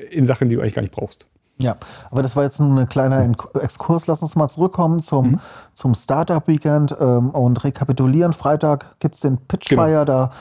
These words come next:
Speaker 2: äh, setzen sich die Teams zusammen. Samstag ist
Speaker 1: Mhm.
Speaker 2: so ein reiner Arbeitstag mit
Speaker 1: Genau.
Speaker 2: Inputs. Wer ist dieses Jahr? Wer gibt dieses Jahr,
Speaker 1: Also wir, wir starten natürlich immer
Speaker 2: äh,
Speaker 1: mit
Speaker 2: sein
Speaker 1: einer,
Speaker 2: Wissen weiter?
Speaker 1: mit einer Major Keynote am Freitagabend. Ähm, das ist ja eigentlich der Auftakt, wobei man dazu sagen muss, dass dieses Jahr,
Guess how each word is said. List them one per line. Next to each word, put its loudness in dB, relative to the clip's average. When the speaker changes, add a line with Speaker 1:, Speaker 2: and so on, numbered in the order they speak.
Speaker 2:
äh, 0
setzen -2
sich -8
die -6
Teams 0
zusammen. 2
Samstag -2
ist 4
Speaker 1:
Mhm. 2
Speaker 2:
so 0
ein 2
reiner 2
Arbeitstag 0
mit 4
Speaker 1:
Genau. 6
Speaker 2:
Inputs. 0
Wer 2
ist -6
dieses -6
Jahr? 2
Wer 2
gibt -4
dieses -10
Jahr, 0
Speaker 1:
Also 4
wir, 4
wir 6
starten 4
natürlich 4
immer 6
Speaker 2:
äh, 6
Speaker 1:
mit 4
Speaker 2:
sein 4
Speaker 1:
einer, 6
Speaker 2:
Wissen 2
weiter? 2
Speaker 1:
mit 2
einer 4
Major 4
Keynote 4
am 2
Freitagabend. 2
Ähm, 4
das 0
ist 4
ja 2
eigentlich 0
der -2
Auftakt, 0
wobei 4
man 4
dazu 2
sagen 4
muss, 2
dass 2
dieses 2
Jahr, 4